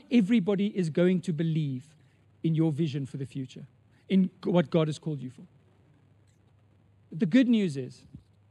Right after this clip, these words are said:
they can't stop it. God is the one who watches over his word to perform it. So don't let the perceptions of others cause doubt in your heart.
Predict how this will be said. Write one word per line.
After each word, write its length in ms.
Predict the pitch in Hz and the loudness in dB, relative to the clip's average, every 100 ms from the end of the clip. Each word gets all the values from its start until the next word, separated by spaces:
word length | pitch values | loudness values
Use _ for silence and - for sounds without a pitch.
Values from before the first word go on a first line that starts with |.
| _ | _
they 100 | 180 | -4
can't 280 | 170 190 170 | -2 -2 -4
stop 240 | - - - | -6 -16 -16
it. 1300 | - _ _ _ _ _ _ _ _ _ _ - 151 | -20 _ _ _ _ _ _ _ _ _ _ -16 0
God 220 | 208 196 | 4 4
is 140 | 185 147 | 4 0
the 80 | |
one 340 | 160 160 139 135 _ _ - | -2 -4 -6 -10 _ _ -4
who 120 | 175 | -2
watches 440 | 143 156 - 151 - | 0 -2 -2 -6 -4
over 200 | 156 143 | -4 -2
his 220 | 147 127 | -4 -6
word 360 | 139 143 135 - _ _ - | -4 -4 -6 -10 _ _ -12
to 100 | 160 | -10
perform 400 | 151 - 156 135 | -10 -8 -8 -10
it. 80 | - | -12
So 240 | - 202 | -4 -4
don't 340 | 156 202 262 233 | 0 0 0 0
let 220 | 220 - | -2 -2
the 80 | 190 | -4
perceptions 840 | 196 - - 269 - - 214 170 | -4 -4 -2 -2 0 -2 0 0
of 120 | 170 - | -4 -2
others 680 | 214 170 160 151 151 - - _ _ _ _ _ _ | -2 0 -2 -4 -8 -18 -20 _ _ _ _ _ _
cause 300 | - 196 147 | 2 2 2
doubt 480 | 117 185 165 151 - - | 2 2 2 0 -8 -6
in 160 | 165 | -2
your 220 | 151 156 135 | 2 2 0
heart. 420 | - 131 - | -4 -12 -14